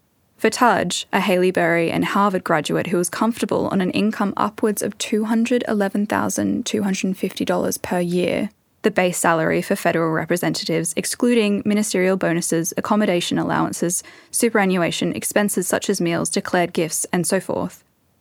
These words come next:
The idea that he might find himself involuntarily without a salary and possibly be forced to rely on the kindness of strangers in his community is completely foreign. I say goodbye to the people in Olinda Hall and get into my car to head back to the city.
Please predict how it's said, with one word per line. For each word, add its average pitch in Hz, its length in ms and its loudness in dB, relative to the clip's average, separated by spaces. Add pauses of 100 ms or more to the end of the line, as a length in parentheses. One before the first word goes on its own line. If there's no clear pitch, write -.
(120)
The 220 100 6
idea 220 320 4
that 247 140 2
he 233 180 2
might 254 220 2
find 214 260 2
himself 190 400 0
involuntarily 196 840 2
without 170 380 2
a 180 60 -2
salary 165 560 0
and 180 180 0
possibly 196 720 0
be 208 100 2
forced 185 360 -2
to 190 60 -2
rely 175 300 2
on 165 80 0
the 170 60 0
kindness 170 420 -2
of 190 100 -2
strangers 175 640 0
in 170 120 -2
his 190 180 -2
community 175 640 -2
is - 160 -2
completely 190 400 -2
foreign. - 500 -4 (1120)
I 214 80 2
say 226 240 4
goodbye 202 400 2
to - 100 -6
the 190 80 -2
people 185 300 0
in 185 80 0
Olinda 180 300 0
Hall 165 320 0
and 180 140 0
get 165 120 0
into 170 220 -2
my 170 180 2
car 165 320 0
to - 100 -6
head 175 160 -4
back - 200 -4
to - 80 -10
the - 80 -2
city. - 400 -4